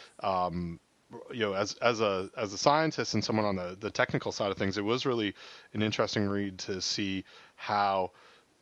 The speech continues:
the legal aspect kind of fought itself out, or how you fought it out, or, you know, whatever, wh-, whatever the right terminology is. But, but a lot of the,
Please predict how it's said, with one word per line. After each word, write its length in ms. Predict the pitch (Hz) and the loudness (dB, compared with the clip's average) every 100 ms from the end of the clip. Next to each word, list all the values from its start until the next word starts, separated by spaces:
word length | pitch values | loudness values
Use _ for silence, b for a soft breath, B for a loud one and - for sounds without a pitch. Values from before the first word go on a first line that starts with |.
| 110 | -4
the 120 | 107 | -4
legal 720 | 90 92 110 113 104 95 90 - _ _ _ _ _ _ _ - | -2 -4 -4 0 0 0 -2 -6 _ _ _ _ _ _ _ -4
aspect 580 | 101 98 - - 98 - | -2 0 -2 -2 -2 -2
kind 180 | - 95 | 0 0
of 140 | 90 | -2
fought 380 | - - 92 95 | -6 -2 0 0
itself 480 | 92 - 104 90 - | -2 -2 -2 -2 -2
out, 280 | 101 120 - | -2 -2 -4
or 220 | 104 90 | -6 -4
how 220 | 92 - 110 | -4 0 0
you 160 | 101 | 0
fought 240 | - 101 104 | 0 2 2
it 100 | 104 | 2
out, 160 | 104 | 2
or, 140 | 92 90 - | 0 -4 -8
you 100 | 95 | -4
know, 40 | |
whatever, 460 | 92 117 123 113 98 B B B B - - | 2 2 4 2 0 B B B B -8 -4
wh-, 140 | 123 | 2
whatever 280 | 131 147 139 | 6 6 6
the 100 | 123 | 4
right 240 | 117 110 | 4 2
terminology 720 | - 117 107 101 107 107 104 | 2 4 6 4 4 2 0
is. 140 | 90 87 | -2 -2
But, 160 | 98 98 123 | -6 -6 -6
but 140 | 104 | 0
a 40 | 101 | 2
lot 200 | 110 120 | 4 4
of 80 | |
the, 200 | 110 101 | 2 0